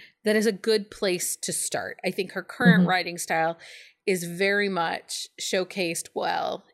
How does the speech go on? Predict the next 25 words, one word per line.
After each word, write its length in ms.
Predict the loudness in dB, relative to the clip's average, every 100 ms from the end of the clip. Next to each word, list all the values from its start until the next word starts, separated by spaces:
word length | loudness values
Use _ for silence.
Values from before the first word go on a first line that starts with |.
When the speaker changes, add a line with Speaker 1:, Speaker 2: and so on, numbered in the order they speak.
| _
Speaker 1:
in 260 | -4 -2 -2
the, 440 | -6 -8 -8 -12 -16 _ _ _ _ -4
um, 440 | -2 0 -4 -12 -18 _ _ _ _ _
ten 300 | -6 -2 -2
Trends 680 | -4 -4 -2 -4 -6 -8 -8 -6
to 140 | -6
Seduce 420 | -6 -4 -4 -4
Your 80 | -6
Best 220 | -8 -10
Friend. 220 | -12 -16 -20 -20 _ _ _ _ 8
Speaker 2:
Mm-hmm. 420 | 10 10 4 -4 -12 _ _ -20 -18 -18 -4
Yeah, 160 | 2 2
and 200 | 4 2
she, 400 | 2 0 -2 -2
but 120 | -2
she 220 | -2 0 0
is 140 | 0
one 100 | 0
of 140 | 0
those 160 | 0 -2
authors 640 | -2 -2 0 0 0 -2 0
where 420 | 0 2 -2 -6 _ _ _ _ _ _ -10
she, 560 | -6 -4 -4 0 0 0
she 200 | -2 0
writes 320 | 2 2 2